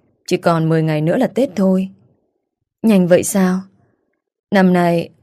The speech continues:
anh cùng em về quê đi, cũng mấy năm rồi em chưa về, em muốn về sang cát cho mẹ." Chuyện bố mẹ tôi mất, tôi cũng kể với anh từ khi cả hai ở bên nhau,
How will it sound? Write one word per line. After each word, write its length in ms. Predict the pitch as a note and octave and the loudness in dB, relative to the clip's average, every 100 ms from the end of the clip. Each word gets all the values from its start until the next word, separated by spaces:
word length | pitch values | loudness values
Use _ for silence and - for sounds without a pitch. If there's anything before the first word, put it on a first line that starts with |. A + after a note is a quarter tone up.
| _ | _
anh 160 | G#3+ G3+ | -4 -2
cùng 160 | E3+ | -2
em 160 | E3 G3+ | 0 0
về 120 | F3 | 0
quê 300 | D#3+ G#3 G3+ | 0 0 2
đi, 260 | G#3 F#3+ F#3+ _ _ _ - | 2 0 -6 _ _ _ -6
cũng 180 | E3 F#3+ | -2 0
mấy 140 | E3+ | 2
năm 220 | A3+ G#3+ | 0 0
rồi 260 | F3+ F3 D3+ | 0 -2 -2
em 140 | - G3 | -4 -4
chưa 180 | G#3 | -2
về, 320 | F#3 E3+ D3+ D3 _ _ _ _ | -2 -2 -4 -10 _ _ _ _
em 180 | G3 F#3+ | 2 2
muốn 160 | F3 G3+ | 2 2
về 300 | G#3 E3 - | 2 2 -2
sang 300 | - G#3+ F#3+ | -8 -6 -4
cát 220 | G3 B3 | -4 -6
cho 120 | - G3 | -4 -2
mẹ." 280 | E3+ D#3+ - _ _ _ _ _ _ _ _ _ _ - | -2 -4 -10 _ _ _ _ _ _ _ _ _ _ -6
Chuyện 280 | - F#3 F3 | -2 0 2
bố 100 | F3 | 2
mẹ 220 | A#3 G3 | 2 -2
tôi 100 | F#3+ | -2
mất, 200 | F3+ G3+ A#3 _ _ _ - | 0 -2 -4 _ _ _ 0
tôi 180 | F3+ E3+ | 2 2
cũng 200 | F#3+ A3+ | -2 -2
kể 180 | F#3+ | 0
với 120 | D#3 F3 | 0 -4
anh 300 | G3 F#3+ F#3 | -2 -2 0
từ 160 | F#3 | -2
khi 140 | D#3+ A#3+ | -4 -4
cả 180 | F#3 | -4
hai 220 | D#3 G3 - | -4 -6 -4
ở 140 | E3 | -2
bên 240 | D#3+ F#3+ | 0 2
nhau, 280 | F#3+ G3 F#3+ | 2 2 -2